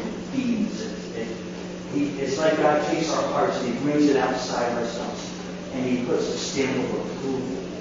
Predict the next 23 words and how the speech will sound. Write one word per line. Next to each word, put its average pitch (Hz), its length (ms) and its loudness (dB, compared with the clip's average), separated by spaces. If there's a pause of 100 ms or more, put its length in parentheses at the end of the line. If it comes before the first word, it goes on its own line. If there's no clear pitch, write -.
(140)
on - 160 -8
it. - 1120 -8
He, - 60 -2 (380)
he - 80 -2
puts 151 260 2
a, - 100 0 (380)
a 117 380 -4
stamp 131 340 -2
of 117 160 2
identity - 760 -2 (120)
on 98 80 -4 (100)
this - 340 -6
heart - 200 -4
of 143 200 0
ours. - 440 -4 (240)
And 135 100 2
he - 80 0
says, 160 460 4 (320)
"This 175 320 8
heart - 360 6
belongs 123 600 2
to 101 80 2
me. - 380 2